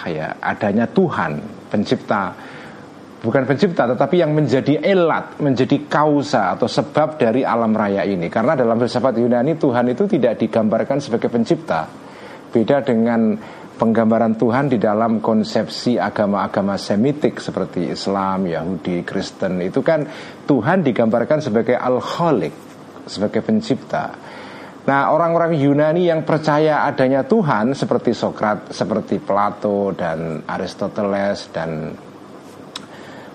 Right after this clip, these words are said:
dan para pengikutnya, ya, mereka itu memahami Tuhan bukan sebagai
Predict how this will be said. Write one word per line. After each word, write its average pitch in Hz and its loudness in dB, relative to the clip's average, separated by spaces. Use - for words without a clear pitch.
dan 104 2
para 107 0
pengikutnya, 127 2
ya, 82 -2
mereka 156 2
itu 156 2
memahami 156 2
Tuhan 165 2
bukan 196 2
sebagai 147 2